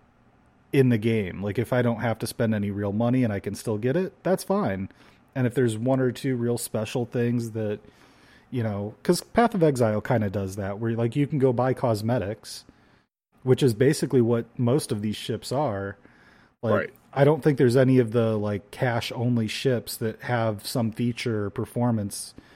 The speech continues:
Speaker 1: attribute that's, like, so far superior to anything in the game you can buy with credits or in-game currency. Um,
Speaker 2: I
Speaker 1: like,
Speaker 2: think most
Speaker 1: maybe
Speaker 2: of them
Speaker 1: they're
Speaker 2: just have the best of everything, and that's about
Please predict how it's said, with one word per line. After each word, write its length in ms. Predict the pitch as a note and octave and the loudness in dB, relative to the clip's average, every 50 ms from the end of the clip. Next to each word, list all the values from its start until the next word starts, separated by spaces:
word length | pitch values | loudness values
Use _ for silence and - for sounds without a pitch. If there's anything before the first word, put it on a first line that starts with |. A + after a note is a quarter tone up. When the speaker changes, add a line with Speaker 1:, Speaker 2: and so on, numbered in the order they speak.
| - _ _ - | -20 _ _ -6
Speaker 1:
attribute 560 | A#2 A2 G#2 - B2+ G2+ A2 A2 G#2+ - - | -4 -4 -2 -2 -2 -2 -2 -2 -4 -4 -4
that's, 300 | A#2 G#2+ F#2+ - - - | -6 -6 -6 -6 -6 -4
like, 280 | A2 G#2+ A2 - - - - - _ _ _ _ - | -4 -4 -4 -6 -10 -16 -20 -20 _ _ _ _ -16
so 580 | - - - - - C3+ B2 B2 A#2+ A#2 A2+ G#2+ | -12 -10 -8 -4 0 2 2 2 2 2 0 -2
far 300 | - C3 A#2 A2 G#2+ - | -2 -2 0 0 0 -2
superior 540 | - - - A#2+ A#2 A2+ A2 G#2+ G2+ G2 G2 | -4 -4 -4 -2 0 0 0 0 -2 -2 -4
to 100 | G2+ F#2+ | -6 -6
anything 460 | G#2+ G#2 G#2 G2 - A#2 G#2 G2 G#2 | -6 -4 -6 -6 -6 -6 -6 -6 -6
in 240 | - A#2 A#2 A2+ G#2 | -6 -4 -4 -2 -4
the 60 | G2 | -4
game 240 | G2 G2+ G2 G2 G2 | -4 -4 -4 -4 -4
you 100 | F#2+ F2+ | -6 -6
can 160 | - G#2+ G2 | -8 -8 -8
buy 180 | G2+ G2+ G2 F#2 | -6 -6 -6 -6
with 160 | F2+ E2+ - | -8 -8 -8
credits 500 | - B2 A#2 G#2 F2+ F2 - - - - | -6 -4 -4 -4 -4 -6 -10 -12 -14 -12
or 100 | G#2+ E2+ | -12 -10
in-game 420 | F2+ G#2+ G#2+ G2+ F2+ F#2+ F2 E2+ | -8 -8 -8 -6 -6 -8 -8 -8
currency. 640 | - A#2+ A#2 A2 G2 F2+ F2 - - F2+ F2 F2 - - _ _ _ _ - - - - _ _ _ _ - | -6 -6 -4 -4 -4 -6 -8 -10 -12 -12 -12 -12 -14 -18 _ _ _ _ -20 -20 -20 -20 _ _ _ _ -10
Um, 480 | G2 F#2 F2+ E2+ E2 E2 - D#2+ E2+ - _ _ _ _ _ _ _ _ _ _ _ - - - - | -10 -8 -8 -10 -10 -12 -14 -16 -18 -20 _ _ _ _ _ _ _ _ _ _ _ -20 -18 -8 -2
Speaker 2:
I 40 | - | 2
Speaker 1:
like, 60 | - D#3+ | 4 4
Speaker 2:
think 120 | D#3+ C#3+ | 6 6
most 260 | C3 A#2+ A#2+ C3 B2 | 8 8 8 8 8
Speaker 1:
maybe 60 | B2 | 6
Speaker 2:
of 60 | A2+ A2+ | 4 4
them 80 | A#2+ | 4
Speaker 1:
they're 220 | A#2 A2 G#2+ A2 A2+ | 4 2 2 0 -2
Speaker 2:
just 140 | - - | 2 4
have 220 | B2+ A#2 A2+ - - | 4 4 4 2 -2
the 80 | - - - | -8 0 4
best 280 | - A2 A#2+ - - A2 | 4 4 4 4 0 -2
of 100 | F#2 G2 | 0 0
everything, 560 | F#2+ F2 F#2 F2+ F2 - G2 F#2 F2+ F2 F2 | 0 0 0 -2 -4 -4 -6 -8 -6 -8 -8
and 100 | F2 F2+ | -6 -6
that's 200 | F#2 F2+ - - | -6 -6 -8 -10
about 460 | F2 E2 F2+ F2+ F2+ F2 F2+ F2+ | -6 -2 -2 0 2 2 0 -2